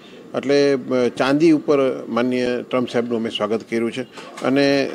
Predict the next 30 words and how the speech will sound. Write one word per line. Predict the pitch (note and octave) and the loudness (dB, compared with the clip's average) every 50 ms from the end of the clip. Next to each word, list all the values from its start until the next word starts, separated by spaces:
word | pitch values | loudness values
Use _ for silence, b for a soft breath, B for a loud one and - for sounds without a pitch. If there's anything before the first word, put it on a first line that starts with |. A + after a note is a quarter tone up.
| A#2 - | -6 -2
સાથે | - B2+ B2+ C#3 C3+ | 0 2 2 2 2
સાથે | - D3 C#3 C3+ | 0 0 0 2
જે | C3+ C#3+ | 2 0
બીજી | C3 B2 B2+ A#2 A#2 D3 D3+ | 2 2 0 2 2 2 2
જે | C#3 D3 C#3+ | 2 2 0
એક | - C3 | 0 0
નોટ | B2 B2 B2+ A#2+ | 0 0 0 0
બનાવેલી | A#2 A#2+ A#2 A#2 A#2 A#2 A#2 A#2 | 0 0 0 0 0 0 -2 -2
છે | - - A2+ | -4 -4 -4
જે | G#2 A2 | -2 0
વ્હાઇટ | G#2 G#2+ A#2 A2 G#2+ | 0 2 0 0 0
ગોલ્ડમાં | A#2 B2 A#2+ A2+ A2 A2 G#2+ A2 | 0 0 0 0 -2 -4 -6 -6
છે, | - - B2+ - B B B B B B - | -8 -8 -10 -10 B B B B B B -6
એમાં | C3+ C3 C3 B2+ | -2 0 2 2
અમે | B2+ C3 C3 C3 C3 C3 C3 B2+ B2 | 2 2 2 0 0 0 -2 -4 -6
જે | G#2+ G#2+ - B2 G2 B2 | -8 -10 -10 -6 -4 -2
હાવડુ, | B2 - G#2 G#2+ A#2+ C3 C3 C#3+ C3+ C3+ | -2 0 0 0 0 2 2 0 0 0
અ, | - B2 A#2+ A#2+ A#2 A2+ A2+ A2 | 0 0 0 0 0 0 -2 -2
મોતી, | A2 - A2+ A2+ B2 B2+ B2 - C3 A2 G#2+ | -4 -4 -2 -2 -2 -2 -2 -2 -4 -4 -4
અ, | - - - A2 G#2 G2+ G#2 G2+ F#2+ D#2+ | -6 -8 -6 -4 -4 -2 -2 -4 -4 -6
જે | G2 A2 A2+ G#2+ | -6 -6 -4 -4
ત્યાં | G2+ A#2 A2 G#2+ A2 G2 E2 | -2 -2 -2 -2 -4 -4 -4
અમેરિકામાં | G#2+ A#2 A#2+ A#2+ A2 A#2 A2+ A2 A2 G#2+ G#2 G#2 G2+ G2+ - - - | -2 -2 -2 -2 -2 -2 -4 -4 -4 -6 -6 -6 -8 -10 -12 -14 -12
સાહેબ | - - A2+ A2 A2 A#2 | -6 -4 -2 -2 -2 -4
નરેન્દ્રભાઈનો | A2 G#2 G#2+ A2+ A#2 A2 A2+ A2+ A2+ A2 G#2+ A2+ | -4 -4 -4 -4 -2 -2 -2 -2 -2 -2 -2 -4
જે | G#2 A2 | -4 -6
એક | G2+ | -4
પ્રોગ્રામ | - A2 G#2+ A2+ A#2 A2+ A2+ | -4 -4 -2 0 -2 -2 -2
થયેલો | G#2+ G#2+ A#2 B2 A#2 A2+ G2 | -2 -2 -2 0 0 -2 -4
હતો, | F2+ - - | -4 -6 -10